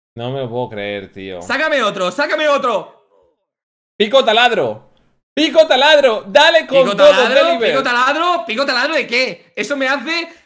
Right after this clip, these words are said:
Speaker 2: cosquillitas. Cosquillitas me hace.
Speaker 1: Vale, vamos a probar con Volcanion, mi último Pokémon.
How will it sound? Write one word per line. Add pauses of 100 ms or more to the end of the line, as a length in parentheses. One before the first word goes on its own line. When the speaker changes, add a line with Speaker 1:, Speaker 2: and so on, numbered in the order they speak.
Speaker 2:
cosquillitas.
Cosquillitas
me
hace. (100)
Speaker 1:
Vale, (260)
vamos
a
probar
con
Volcanion, (560)
mi
último
Pokémon.